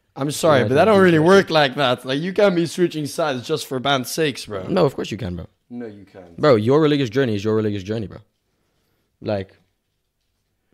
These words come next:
Speaker 1: Sorry,
Speaker 2: Yeah.
Speaker 1: but you can't go from Manchester United to Manchester City to Manchester United again.
Speaker 2: Oh, no, bro. If you go City, why the fuck would you ever go back to United, bro? Come on.
Speaker 1: Yeah, well.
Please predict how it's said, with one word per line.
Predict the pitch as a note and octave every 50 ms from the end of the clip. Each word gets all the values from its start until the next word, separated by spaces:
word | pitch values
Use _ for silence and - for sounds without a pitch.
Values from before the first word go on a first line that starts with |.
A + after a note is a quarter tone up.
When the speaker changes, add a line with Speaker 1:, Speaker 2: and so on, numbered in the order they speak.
| _ _
Speaker 1:
Sorry, | _ - A#2 A2 G2+ F#2+
Speaker 2:
Yeah. | F#2
Speaker 1:
but | F#2+ G2
you | A2+ A2+
can't | - B2+ B2+ B2 A2
go | A2 A2+ A2
from | G2+ - - G#2
Manchester | G2+ G#2 G#2 G2+ - G#2+ G2 - - G#2
United | F#2+ F#2+ F#2+ F#2+ F#2 - -
to | - -
Manchester | G2 G2 F#2 - - - - G2 F#2+
City | - - F#2+ F2+ F2
to | - -
Manchester | F2+ F#2 F2 - - - -
United | E2+ F2 - - E2+ - -
again. | - - G2 G2 - - - _ _ _ _ _ _ _
Speaker 2:
Oh, | - C3 A2
no, | A#2 B2 G2+ F#2
bro. | E2+ G2+ G2
If | F#2+ F#2
you | A#2+
go | A#2+ A2+
City, | G2 - C3+ A2+ G2
why | F#2 G2+ G#2
the | G#2 G2
fuck | - G#2+ G2+
would | G2+
you | G#2 A2
ever | G#2+ G2
go | F#2+
back | F#2 F#2 F#2 -
to | F#2
United, | F#2+ F#2 F#2 F2 F2+ E2+
bro? | F2+ F2 - _ _ _ _ _ _ _
Come | - G#2+ A2+
on. | A#2 A#2
Speaker 1:
Yeah, | G#2+ G2+
well. | G2 F#2+ G2+ G2+ G#2 -